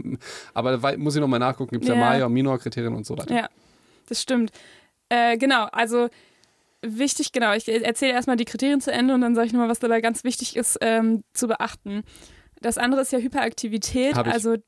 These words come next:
Speaker 2: diese, <laughs> ich glaube, das, wo du auch eher sagen würdest, okay, deswegen hast du bei Anna daran gedacht, ne?
Speaker 1: Sehr.
Speaker 2: Weil die sehr unruhig ist, dass sie, weil die viel zappelt mit den Händen, mit den Füßen, ähm, und, aber da würde jetzt zum Beispiel auch sowas,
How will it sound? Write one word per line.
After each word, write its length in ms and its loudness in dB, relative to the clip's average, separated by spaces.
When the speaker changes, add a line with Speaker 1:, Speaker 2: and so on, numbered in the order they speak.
Speaker 2:
diese, 160 -2
<laughs> 1040 -4
ich 40 -20
glaube, 260 0
das, 260 0
wo 80 -6
du 140 0
auch 180 0
eher 300 2
sagen 320 2
würdest, 240 0
okay, 360 0
deswegen 400 0
hast 180 -2
du 40 -8
bei 160 0
Anna 180 2
daran 280 2
gedacht, 600 -4
ne? 240 2
Speaker 1:
Sehr. 380 0
Speaker 2:
Weil 160 2
die 100 -2
sehr 200 0
unruhig 560 2
ist, 440 2
dass 160 -6
sie, 200 -6
weil 120 2
die 80 -2
viel 200 0
zappelt 640 0
mit 120 0
den 100 2
Händen, 320 2
mit 120 0
den 100 -2
Füßen, 720 2
ähm, 560 2
und, 320 0
aber 180 2
da 160 2
würde 160 2
jetzt 180 0
zum 80 -2
Beispiel 240 0
auch 80 -4
sowas, 380 -2